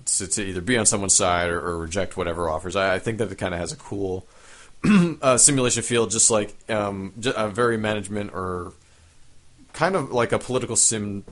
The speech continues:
type of way about it, uh, with, like, ceasefires and, and it, it, it's deep.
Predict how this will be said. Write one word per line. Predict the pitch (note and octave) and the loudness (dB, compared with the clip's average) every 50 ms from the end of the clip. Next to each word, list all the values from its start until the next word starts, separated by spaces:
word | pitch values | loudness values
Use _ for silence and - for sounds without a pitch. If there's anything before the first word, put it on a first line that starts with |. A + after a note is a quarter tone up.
| - - | -16 -6
type | - A2 G2 - | -4 -4 -4 -4
of | F#2 F2 | -8 -8
way | F2+ F2 | -6 -6
about | E2 C#2+ E2 - - E2 | -6 -6 -6 -6 -6 -8
it, | F2 F2 - - | -10 -12 -8 -6
uh, | F#2 E2+ E2+ D#2+ D#2+ E2+ F2 F#2 | -6 -4 -4 -4 -4 -6 -6 -8
with, | F#2+ F#2 - - | -10 -10 -8 -6
like, | F2 E2+ - | -8 -4 0
ceasefires | - - - F#2+ - - - E2+ D#2 D#2+ D#2+ D#2+ E2 D#2 D2+ D#2 | 2 2 2 2 -2 -4 -2 -2 -2 -2 -2 -4 -6 -6 -8 -8
and, | D#2+ D#2 D2 D2+ D2+ - - - - - - - - - _ _ - _ _ _ _ _ | -8 -8 -10 -10 -12 -14 -18 -20 -20 -20 -20 -20 -20 -20 _ _ -20 _ _ _ _ _
and | B2+ A#2+ B2 | 0 2 2
it, | B2+ B2 - | 2 2 0
it, | C#3 A2+ - D3 | -2 -2 -4 -6
it's | D#3 E3 D#3 - | -6 -4 -2 -2
deep. | - D3+ - D#4 D4 - - | -2 0 2 2 2 0 -2